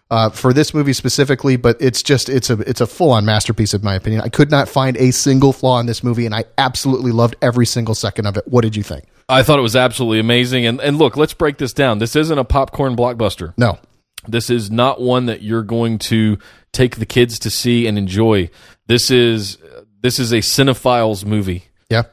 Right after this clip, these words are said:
Speaker 2: Uh, if there ever was one. And you're, you're going to g-, not get a lot of dialogue. You're not gonna get a lot of plot exposition. You're not gonna get a random comedy sidekick. None of that stuff that you've been kind of accustomed to in, in modern movies. This is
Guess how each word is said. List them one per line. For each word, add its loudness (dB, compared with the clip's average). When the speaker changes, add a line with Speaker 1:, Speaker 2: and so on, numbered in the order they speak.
Speaker 2:
Uh, 0
if -4
there 2
ever 2
was 2
one. -6
And 0
you're, -2
you're -2
going 0
to 0
g-, 0
not 0
get 2
a 4
lot 4
of -2
dialogue. 0
You're -8
not -4
gonna -4
get 0
a -4
lot 2
of -8
plot 2
exposition. -4
You're -6
not 0
gonna 0
get 2
a 2
random 2
comedy 2
sidekick. -2
None 4
of 4
that 2
stuff -2
that -2
you've -4
been -2
kind -2
of -4
accustomed -4
to 0
in, -2
in -4
modern 2
movies. 0
This 2
is 0